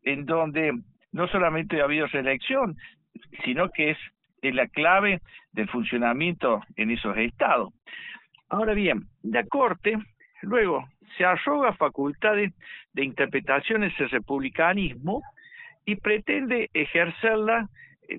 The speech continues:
por caminos que no son los previstos, generando lo que podemos llamar una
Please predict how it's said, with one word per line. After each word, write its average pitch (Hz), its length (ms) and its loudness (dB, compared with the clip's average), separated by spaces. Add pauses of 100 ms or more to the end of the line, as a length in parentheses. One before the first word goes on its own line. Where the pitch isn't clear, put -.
(120)
por 127 200 0
caminos 185 520 2
que 131 140 -2
no 147 200 2
son 175 420 0
los 120 220 -2
previstos, 143 760 0 (460)
generando 214 680 2
lo 135 140 0
que 110 120 -4
podemos 151 440 0
llamar 131 420 4
una 226 280 0